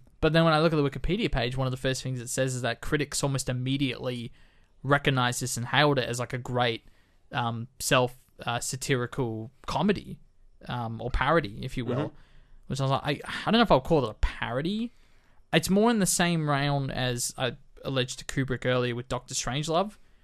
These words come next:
Speaker 1: where it's like, that's sort of a parody, but it's also a really good film.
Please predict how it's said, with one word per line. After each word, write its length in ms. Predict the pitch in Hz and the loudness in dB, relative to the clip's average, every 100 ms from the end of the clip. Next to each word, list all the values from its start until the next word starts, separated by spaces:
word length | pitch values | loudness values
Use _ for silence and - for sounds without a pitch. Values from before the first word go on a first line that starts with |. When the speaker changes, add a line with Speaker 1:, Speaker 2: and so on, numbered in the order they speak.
| - - | -12 -2
Speaker 1:
where 100 | 139 | 0
it's 80 | |
like, 120 | 139 151 | 2 4
that's 240 | 170 - | 4 4
sort 180 | 185 202 | 0 0
of 80 | 202 | -2
a 60 | |
parody, 720 | 202 - - 196 214 233 247 - - _ _ _ | -4 -2 2 2 2 -2 -8 -10 -20 _ _ _
but 100 | 160 | 2
it's 80 | 160 | 4
also 240 | 170 165 165 | 0 0 0
a 80 | 143 | 0
really 360 | 135 139 139 | 0 0 0
good 300 | 131 139 131 | 0 -2 -2
film. 680 | - _ - 113 120 190 | -10 _ -4 -2 0 0